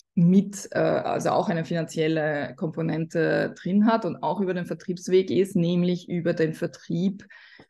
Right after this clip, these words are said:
zu Amazon. Ob man, äh, über Amazon vertreiben sollte, trotz der hohen Gebühren.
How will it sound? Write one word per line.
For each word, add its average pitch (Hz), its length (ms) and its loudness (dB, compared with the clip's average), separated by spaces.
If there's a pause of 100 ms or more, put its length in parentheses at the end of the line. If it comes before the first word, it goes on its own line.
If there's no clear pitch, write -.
(180)
zu - 300 0
Amazon. 170 800 2 (720)
Ob 202 260 2
man, 185 640 4
äh, 170 440 0
über 170 200 0
Amazon 170 300 -2
vertreiben 170 420 2
sollte, 180 440 2
trotz 175 380 -6
der 170 160 -2
hohen 160 300 0
Gebühren. 151 680 -6